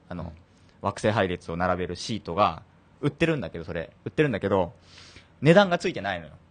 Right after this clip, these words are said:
Speaker 2: え？
Speaker 1: 値段ついてなくて、振り込み用紙だけついてるのね。
Speaker 2: <laughs> 振り込み用紙だけ。
Speaker 1: これ、このスタイルを縄文方式って言って、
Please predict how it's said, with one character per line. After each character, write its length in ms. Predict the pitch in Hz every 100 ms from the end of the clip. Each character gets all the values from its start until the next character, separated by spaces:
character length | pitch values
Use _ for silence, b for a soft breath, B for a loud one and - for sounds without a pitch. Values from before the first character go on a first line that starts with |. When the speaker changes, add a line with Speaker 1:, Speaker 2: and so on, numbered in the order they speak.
| _ _ _ _
Speaker 2:
え？ 180 | 101 92 -
Speaker 1:
値 100 | 143
段 160 | 170 180
つ 120 | -
い 40 |
て 80 | 123
な 80 | 120
く 80 | -
て、 100 | 113
振 120 | 175
り 60 |
込 120 | 180 180
み 100 | 185
用 100 | 180
紙 80 |
だ 80 | 98
け 60 | 95
つ 80 | 90
い 40 |
て 100 | 80
る 60 | 78
の 100 | 85
ね。 140 | 117
Speaker 2:
<laughs> 240 | - - 202
振 60 |
り 60 | 170
込 160 | -
み 80 | 131
用 120 | 123
紙 160 | 117 185
だ 200 | 165 170
け。 80 | -
Speaker 1:
こ 80 | 160
れ、 40 |
こ 120 | 151 180
の 80 |
ス 100 | 175
タ 120 | 196 151
イ 60 |
ル 100 | 107
を 80 | 90
縄 260 | 160 156 147
文 220 | 143 143
方 200 | 143 120
式 200 | - 85
っ 20 |
て 60 | -
言 80 | 82
っ 40 |
て、 300 | - 95 80